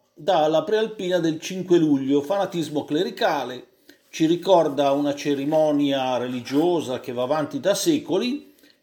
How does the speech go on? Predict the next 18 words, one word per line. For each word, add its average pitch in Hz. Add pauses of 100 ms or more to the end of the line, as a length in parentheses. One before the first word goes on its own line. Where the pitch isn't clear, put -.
che 226
culmina 202 (280)
che, 147
con 196
il 180
bacio 147
della 139
reliquia. 117
Mm? 175 (220)
Quindi, 123 (300)
eh, 131
alcuni 139
fanatici 147
la 123
baciano 123
poi 131
veramente, 110
eh? 143